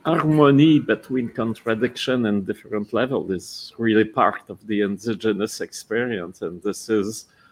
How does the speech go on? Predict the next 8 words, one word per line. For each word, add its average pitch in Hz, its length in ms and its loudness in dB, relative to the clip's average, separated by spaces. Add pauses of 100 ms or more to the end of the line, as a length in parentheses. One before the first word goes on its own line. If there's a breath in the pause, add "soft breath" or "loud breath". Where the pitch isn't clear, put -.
(120)
where 117 460 0 (200)
the 101 140 -6
joy 113 800 0 (520)
of 101 160 -6
life 107 480 0
can 98 200 -12 (180)
come - 220 -8
from. - 440 -4